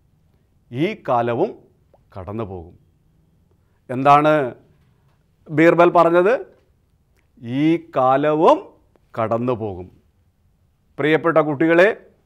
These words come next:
നിങ്ങളോടും അവനോടും എനിക്ക് പറയാനുള്ളതും അത് തന്നെയാണ്. ഈ കാലവും കടന്നു പോകും. എല്ലാ പ്രതിസന്ധികളെയും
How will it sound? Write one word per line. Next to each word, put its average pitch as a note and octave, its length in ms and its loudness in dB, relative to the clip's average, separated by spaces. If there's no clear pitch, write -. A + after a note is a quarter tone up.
നിങ്ങളോടും A3 580 6
അവനോടും E3 460 4
എനിക്ക് B2+ 300 -8
പറയാനുള്ളതും D3+ 680 2
അത് G#2 140 -4
തന്നെയാണ്. B2+ 480 -4
ഈ A2+ 220 -6
കാലവും C#3+ 420 2
കടന്നു A#2+ 440 -8
പോകും. F#2+ 260 -10
എല്ലാ D#3+ 300 6
പ്രതിസന്ധികളെയും E3 880 0